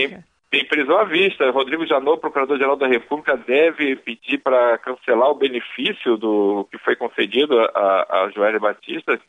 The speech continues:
por conta da delação da, da, da I J B S, né? A delação se comprovou insuficiente em relação ao que tinha, né? Havia áudios novos, havia gra-, provas novas que foram, é, om-, omitidas por Joelle.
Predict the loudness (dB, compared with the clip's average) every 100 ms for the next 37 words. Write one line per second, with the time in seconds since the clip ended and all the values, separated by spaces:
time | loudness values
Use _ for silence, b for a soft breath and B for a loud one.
0 | _ -14 -4 -2 0 -2 0 2 0 0
1 | -2 -2 0 0 0 -2 0 2 0 -2
2 | -10 -6 -2 -2 -2 -4 -2 0 2 2
3 | -2 -6 -6 b b -6 -2 0 0 0
4 | -2 -4 -10 -6 -6 -2 -2 0 0 0
5 | B _ _ -12 -6 -6 -6 0 0 2
6 | 0 2 2 2 0 -2 -10 -4 0 2
7 | 2 2 2 2 0 2 2 4 2 0
8 | -6 -2 0 2 2 0 -2 0 -2 -2
9 | -4 0 0 0 -4 -4 -4 -6 -8 -2
10 | -2 -2 _ _ -6 2 4 4 2 -2
11 | -4 -6 -6 -6 -6 -2 -2 -2 -4 -2
12 | 0 2 2 0